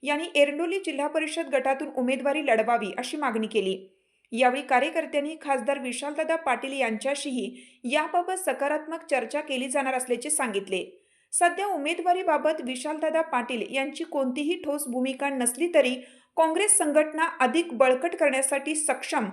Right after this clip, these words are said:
आणि प्रभावी उमेदवार म्हणून पूजा वहिनी पाटील यांना उमेदवारी द्यावी अशी आग्रही मागणी कार्यकर्त्यांकडून करण्यात येणार असल्याचे संकेत यावेळी देण्यात आले. यावेळी भूमिपूजन सोहळ्यानिमित्त बोलताना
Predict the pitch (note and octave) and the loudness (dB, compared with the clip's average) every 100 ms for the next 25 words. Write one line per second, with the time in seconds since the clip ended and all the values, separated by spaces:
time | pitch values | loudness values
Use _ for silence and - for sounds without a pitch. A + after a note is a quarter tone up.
0 | - - - D4 F4 D#4+ C4+ C#4+ D#4+ F#4+ | -8 -4 0 0 2 4 4 4 2 2
1 | - C4+ C#4 C4 C#4+ C#4+ C4+ D#4 D4+ C4 | 2 2 2 4 4 2 -2 -4 -4 0
2 | C4+ D4+ D#4 D#4+ D#4+ B3+ B3 C4 C4 C#4+ | 0 2 0 -2 0 0 2 0 0 -2
3 | C4 A#3 C4 B3 C#4+ D4+ A3+ G3+ F#3 - | 0 2 2 2 2 4 4 4 -2 -10
4 | - _ - C#4+ F4 C#4 B3 D4 D#4 F4 | -20 _ -4 -2 0 0 2 2 2 2
5 | D4+ C4 D4+ D4+ B3+ C#4+ D4 C#4+ C4 B3+ | 0 0 -2 2 4 4 2 2 2 2
6 | B3+ C4+ D4 A#3+ B3 B3 A#3+ B3+ D4+ D4 | 0 0 0 2 0 0 0 0 0 -2
7 | C4 C4+ C4+ B3+ A#3 A#3+ - - - - | -4 -4 -4 -4 -2 -2 -2 -8 -14 -2
8 | B3 D4 E4 F4 A#3 G3+ G3+ F#3+ F#3 - | 2 2 2 0 0 2 2 2 0 -4
9 | _ _ _ _ - D4+ E4 G4 D#4 D4 | _ _ _ _ -4 0 0 0 0 -2
10 | E4+ F4+ F4 F4+ - C#4 C#4 D4+ D#4+ D#4+ | -2 -4 -4 -2 2 2 2 0 -4 -4
11 | C4 C4 B3+ C#4 C#4+ | 2 2 2 0 0